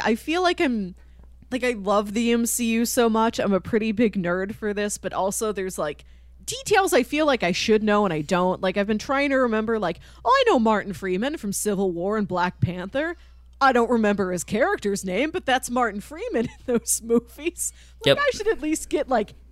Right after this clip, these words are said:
Speaker 1: everybody's name <laughs> down.
Speaker 2: Yeah.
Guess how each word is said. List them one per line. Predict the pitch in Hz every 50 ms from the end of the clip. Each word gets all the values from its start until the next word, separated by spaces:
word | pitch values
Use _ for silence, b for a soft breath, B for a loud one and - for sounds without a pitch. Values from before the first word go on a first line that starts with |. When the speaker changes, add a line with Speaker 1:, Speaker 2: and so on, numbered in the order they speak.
| - -
Speaker 1:
everybody's | - 240 254 254 214 226 233 240 240 233 165 220 214 214 214 202 202 196 185 156 - 170
name | 160 156 170 185 196 196 196 196 196 196 196 190
<laughs> | 170
down. | 196 196 202 214 - - 254 240 240 311 294 320 - - - - - - - - - - - - - - - - -
Speaker 2:
Yeah. | - - - - -